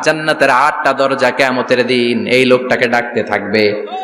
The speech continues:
প্রতিটা দরজা বলবে, 'আপনি আমার দরজা দিয়ে ঢুকে জান্নাতে প্রবেশ করেন।'" সাহাবারা বললেন, "ইয়া রাসূলুল্লাহ, কে সেই ব্যক্তি?" বিশ্বনবী বললেন, "ওই ব্যক্তির নাম হলো আবু বকর।"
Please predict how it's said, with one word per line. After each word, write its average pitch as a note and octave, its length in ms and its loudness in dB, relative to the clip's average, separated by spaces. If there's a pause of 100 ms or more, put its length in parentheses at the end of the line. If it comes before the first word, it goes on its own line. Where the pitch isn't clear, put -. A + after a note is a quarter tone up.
(460)
প্রতিটা A2 460 0
দরজা B2+ 400 2
বলবে, D#3 340 4
'আপনি C#3 280 0
আমার B2+ 360 0
দরজা B2 300 0
দিয়ে A#2 200 2
ঢুকে A#2 260 0
জান্নাতে G#2+ 520 0
প্রবেশ G#2 380 2
করেন।'" G#2+ 800 4 (920)
সাহাবারা G3+ 480 2
বললেন, A#3 300 2
"ইয়া A#3 140 4
রাসূলুল্লাহ, B3 600 4 (100)
কে A#3 180 4
সেই G#3+ 260 2
ব্যক্তি?" F#3 520 0
বিশ্বনবী D3 480 2
বললেন, C3+ 340 2
"ওই C3 140 2
ব্যক্তির B2+ 400 0
নাম A#2 220 0
হলো A#2 200 4
আবু A2 240 4
বকর।" G#2 1160 2